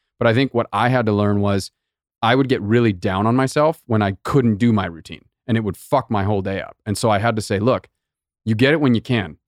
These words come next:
So eliminate that judgment. Your day isn't, is not gonna be shit because you didn't get to get that walk in or read the paper or whatever it is that you like to do." So if you can wake up and just say, "I'm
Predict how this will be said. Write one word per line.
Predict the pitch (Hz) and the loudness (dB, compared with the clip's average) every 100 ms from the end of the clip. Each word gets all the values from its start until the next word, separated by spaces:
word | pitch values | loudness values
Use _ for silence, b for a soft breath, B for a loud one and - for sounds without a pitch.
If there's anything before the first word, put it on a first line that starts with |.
| _ | _
So | - 110 - | -4 -4 -2
eliminate | 110 127 165 160 | 0 2 2 0
that | 151 92 | -2 -4
judgment. | 101 123 113 85 - | 0 -2 -2 -10 -4
Your | 113 | 0
day | 113 131 | 2 2
isn't, | 139 123 - 120 | 2 -2 -8 -6
is | 104 | 0
not | 113 117 | 0 0
gonna | 120 | -2
be | 104 | -2
shit | - - 123 - | -4 -2 -2 -4
because | 101 107 95 | -6 -4 -2
you | |
didn't | 101 101 | -2 -2
get | 98 98 | -2 -6
to | - | -6
get | 104 104 - _ _ - | -2 -2 -4 _ _ -8
that | 101 98 | -6 -4
walk | 104 104 - | 0 0 0
in | 98 | -4
or | 95 95 | -4 -4
read | 110 104 | -4 -4
the | 98 | -4
paper | 107 92 90 | -6 -6 -6
or | |
whatever | 98 113 107 | 0 2 2
it | |
is | 110 | 0
that | 104 | -2
you | 104 | -6
like | 95 95 | -4 -6
to | - | -8
do." | 98 110 73 _ _ _ _ | -2 -2 -2 _ _ _ _
So | - 120 | -2 0
if | 120 | 2
you | |
can | 170 156 | 0 2
wake | 120 117 | 2 2
up | 120 | 0
and | 117 104 | 0 -2
just | 101 | -2
say, | 110 | 0
"I'm | 101 | 0